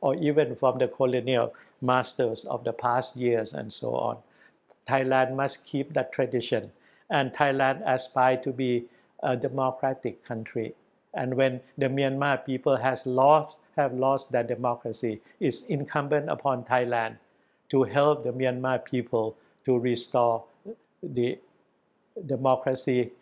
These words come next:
and, and as well as to bring peace and prosperity,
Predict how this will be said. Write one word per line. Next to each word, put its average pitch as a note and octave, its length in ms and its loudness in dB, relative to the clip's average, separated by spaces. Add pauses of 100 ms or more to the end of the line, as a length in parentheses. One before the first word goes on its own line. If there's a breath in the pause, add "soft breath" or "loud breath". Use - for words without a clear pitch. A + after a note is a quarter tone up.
(160 soft breath)
and, B2+ 260 -6 (280 soft breath)
and D3 280 -4
as C#3 260 -2
well C3+ 160 4
as B2+ 140 0
to C#3 100 0
bring C#3 300 -2 (280)
peace D3 360 0
and B2 180 -4
prosperity, B2+ 1000 0